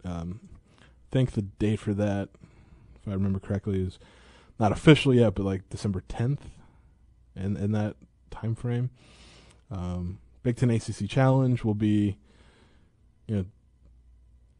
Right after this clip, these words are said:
kinda, like, very end of November or the first week of December. Illinois will be, like, Gavitt games will be back this year. Illinois should be in those 'cause they were supposed to be in it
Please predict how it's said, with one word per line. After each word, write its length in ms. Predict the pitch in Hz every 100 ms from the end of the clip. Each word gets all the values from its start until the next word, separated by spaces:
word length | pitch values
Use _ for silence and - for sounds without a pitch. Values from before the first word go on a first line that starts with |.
| _ _ _ - -
kinda, 240 | 101 90
like, 180 | 90 87 - _ _ _
very 320 | 110 113 107 98
end 160 | 98
of 100 | 90
November 480 | 95 98 101 98 95
or 180 | 90 92
the 160 | 92
first 280 | - 95 -
week 100 | 92
of 80 | 82
December. 580 | 87 - 110 104 98 95 - - - _ -
Illinois 400 | 95 107 104 95 - _ -
will 240 | 107 117
be, 160 | 120 -
like, 200 | 90 92
Gavitt 280 | - 120 123
games 220 | 120 120
will 80 | 110
be 60 | 107
back 240 | 104 101
this 200 | 101 -
year. 160 | 101 101
Illinois 300 | 95 98 95
should 320 | - - 113
be 160 | 107 98
in 160 | 98
those 300 | 95 92 92
'cause 160 | - 95
they 100 | 92
were 120 | 87
supposed 360 | - 92 95 -
to 140 | 90
be 240 | 90 87 87
in 100 | 82
it 140 | 85